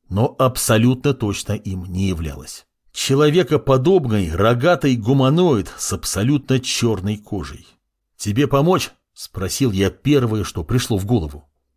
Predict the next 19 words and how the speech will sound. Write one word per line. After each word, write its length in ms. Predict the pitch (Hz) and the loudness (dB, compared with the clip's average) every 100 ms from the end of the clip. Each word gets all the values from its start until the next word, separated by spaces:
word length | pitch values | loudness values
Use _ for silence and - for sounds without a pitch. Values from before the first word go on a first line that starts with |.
| _ _ | _ _
Тварь 460 | 113 110 165 160 | -2 2 4 4
отвела 420 | 147 117 143 151 139 | 2 2 2 4 2
взгляд 540 | 117 113 127 117 110 | 2 2 4 2 2
от 160 | 110 113 | -2 -4
этих 240 | 101 95 | -6 -6
собак 480 | - 107 107 135 - - - | -4 -2 0 -2 -4 -16 -10
и 120 | 156 | -8
посмотрела 720 | - 131 127 123 110 98 87 | -6 -4 -2 -2 0 -2 -2
на 120 | 90 | -4
меня. 480 | 90 95 85 71 - _ _ _ _ _ | -4 -4 -6 -10 -16 _ _ _ _ _
«Низшее 720 | 87 95 120 143 - - 139 | -4 0 2 2 2 2 2
создание», — 840 | 123 143 123 113 110 82 76 67 - _ _ _ | 4 2 2 0 -2 -2 -8 -14 -20 _ _ _
сказал 580 | - - 104 90 98 90 | -20 -8 -4 0 0 0
этот 220 | 90 90 | -2 -4
чёрт 380 | - 147 156 - | -2 0 0 0
с 180 | - - | -4 0
невероятно 720 | 135 151 139 110 110 - 113 | 2 2 2 2 0 0 2
надменным 640 | 110 104 90 82 87 90 | 2 0 -4 -4 -4 -6
тоном. 400 | - 82 71 - | -6 -8 -8 -14